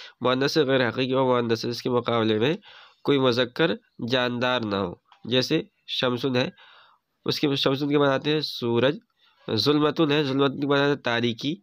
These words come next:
اور ان کے مقابلے میں کوئی مذکر جاندار موجود نہیں ہے، اس لیے ان کو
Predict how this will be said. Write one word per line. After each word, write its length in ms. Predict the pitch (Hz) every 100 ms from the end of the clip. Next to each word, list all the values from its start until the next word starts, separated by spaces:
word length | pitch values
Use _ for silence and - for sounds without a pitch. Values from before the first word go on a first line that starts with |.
| - - _ _ -
اور 120 | 135
ان 140 | 170
کے 80 | 196
مقابلے 440 | 185 165 160 151
میں 80 | 151
کوئی 140 | 151 143
مذکر 400 | 131 127 127 131
جاندار 380 | 127 123 123
موجود 340 | 123 123 117 120
نہیں 260 | 139 175
ہے، 80 | 147 - - -
اس 180 | 147 131
لیے 180 | 131 123
ان 120 | 117
کو 260 | 123 147